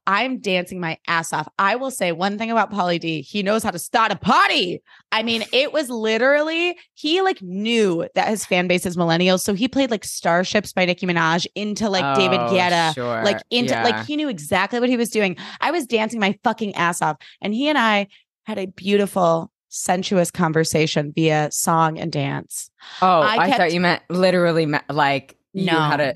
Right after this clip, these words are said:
Speaker 2: oh, okay,
Speaker 1: Oh,
Speaker 2: okay.
Speaker 1: no, just via song and dance, Tyler.
Speaker 2: That, that's great. That's
Speaker 1: I kept my
Speaker 2: also great.
Speaker 1: distance.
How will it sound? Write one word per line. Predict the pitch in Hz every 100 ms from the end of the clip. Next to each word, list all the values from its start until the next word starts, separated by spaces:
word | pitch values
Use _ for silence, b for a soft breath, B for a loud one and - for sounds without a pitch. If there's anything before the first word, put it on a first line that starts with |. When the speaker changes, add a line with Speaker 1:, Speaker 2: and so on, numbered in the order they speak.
| -
Speaker 2:
oh, | 139 135 120
okay, | - 104 113
Speaker 1:
Oh, | 185
Speaker 2:
okay. | 180
Speaker 1:
no, | 156 160
just | 247 262 196
via | 175
song | 175 156 151
and | 151
dance, | 156 151 -
Tyler. | 160
Speaker 2:
That, | 175 147 160
that's | 175 175
great. | - 202 214 147 -
That's | 202 220
Speaker 1:
I |
kept | 208 190 240 220
my | 262
Speaker 2:
also | 175
great. | 226 269 427 339
Speaker 1:
distance. | 185 -